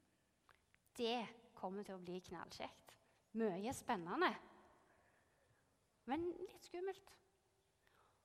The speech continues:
Og så er det så, jeg er sikker på at for det om dere har mye kjekt, så, så kan det være at dere gjør dumme ting også.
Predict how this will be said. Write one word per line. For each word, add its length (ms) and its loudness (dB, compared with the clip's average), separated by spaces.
Og 80 -4
så 160 4
er 160 4
det 100 0
så, 120 -10
jeg 160 -4
er 80 -2
sikker 320 -4
på 200 -2
at 340 -4
for 100 -2
det 140 4
om 80 0
dere 160 0
har 100 4
mye 200 0
kjekt, 340 -2
så, 60 -10
så 100 -6
kan 320 4
det 80 0
være 240 6
at 80 -4
dere 260 0
gjør 300 -4
dumme 260 -4
ting 220 0
også. 240 -4